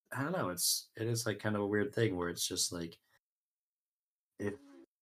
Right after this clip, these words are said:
you know, playoff seeding happened in a different way, then we might not even be talking about <laughs> them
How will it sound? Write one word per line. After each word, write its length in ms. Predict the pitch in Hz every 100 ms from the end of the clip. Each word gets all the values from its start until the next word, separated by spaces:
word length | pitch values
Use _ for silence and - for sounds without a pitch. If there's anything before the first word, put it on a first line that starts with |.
| _ _ _ _ _ _ _ _ -
you 240 | 107 95
know, 180 | 90 87 -
playoff 460 | 107 104 101 101
seeding 560 | - 110 104 101 101 104 -
happened 360 | 107 98 101 98
in 80 |
a 60 | 95
different 340 | 95 95 104 95
way, 440 | 101 95 107 117 - _ _ _ _ _ _ _ _ _ 107
then 440 | 95 92 90 92
we 120 | 95
might 200 | 95 98
not 160 | 95 95
even 320 | 95 95 95
be 260 | 95 95 104
talking 440 | - - - 101
about 320 | 90 90 92
<laughs> 40 | -
them 320 | - 147 135